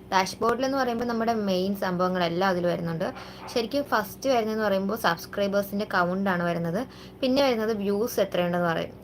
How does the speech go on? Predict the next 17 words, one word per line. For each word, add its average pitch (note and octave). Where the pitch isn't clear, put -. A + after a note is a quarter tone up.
ആ, F#3
ഇരുപത്തെട്ട്, G3+
ഏ, G3
ദിവസത്തിൽ, F#3
ലാസ്റ്റ് F#3
ഇരുപത്തെട്ട് F#3+
ദിവസത്തിൽ F#3+
എത്ര B3
വ്യൂസ് A#3
ഉണ്ടെന്ന് F#3
വരും. E3+
പിന്നെ G#3
ഇപ്പുറത്തെ -
സൈഡിലായിട്ട് F#3
വാച്ച് F3+
ടൈം G3
വരും, F#3